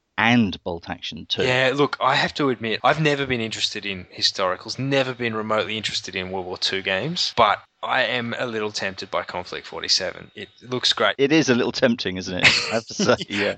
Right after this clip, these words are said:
Speaker 2: I just, I love the, the walkers and stuff. They look fantastic. So I'm, I'm, I'm gonna try and resolve not to jump into it. But, um, there, there are a couple of Antares releases. So the big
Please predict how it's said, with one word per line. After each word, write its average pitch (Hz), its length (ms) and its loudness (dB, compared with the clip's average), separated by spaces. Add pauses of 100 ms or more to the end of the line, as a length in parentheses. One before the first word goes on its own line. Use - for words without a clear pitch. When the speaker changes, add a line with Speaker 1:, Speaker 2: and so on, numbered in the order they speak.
Speaker 2:
I 170 120 6
just, 226 400 2
I 160 140 4
love 180 380 -6
the, 135 280 0
the 131 240 -4
walkers 131 440 -4
and 104 100 -10
stuff. 98 180 -8
They 123 80 -4
look 147 160 -8
fantastic. 113 560 -4
So 110 140 0
I'm, 127 180 -2
I'm, 123 180 -4 (180)
I'm 120 100 -8
gonna 156 160 2
try 131 360 2
and 117 280 -6
resolve 107 440 -4
not 110 320 -6
to 110 120 -12
jump 98 320 -4
into 110 220 -6
it. 143 100 -8 (160)
But, 110 340 2
um, 113 320 -2 (220)
there, 165 200 0
there 196 160 2
are 220 200 4
a 175 40 4
couple 151 460 -4
of 113 400 -6
Antares 117 640 -4
releases. 101 420 -4
So 123 380 0
the 120 80 -10
big 135 460 -4